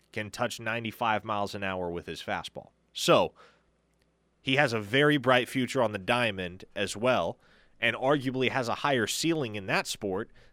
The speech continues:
than he does on the gridiron. He's gonna be a two-sport guy at the next level.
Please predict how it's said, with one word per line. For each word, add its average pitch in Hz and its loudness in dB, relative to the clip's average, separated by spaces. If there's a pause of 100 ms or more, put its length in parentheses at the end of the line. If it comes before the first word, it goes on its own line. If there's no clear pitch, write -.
than 104 -4
he 117 -6
does 127 0
on 127 -2
the 123 -4
gridiron. 104 0 (320)
He's 120 -4
gonna 139 0
be 139 2
a 131 6
two-sport 127 -2
guy 123 4
at 98 -2
the 107 -8
next 104 -6
level. 117 -4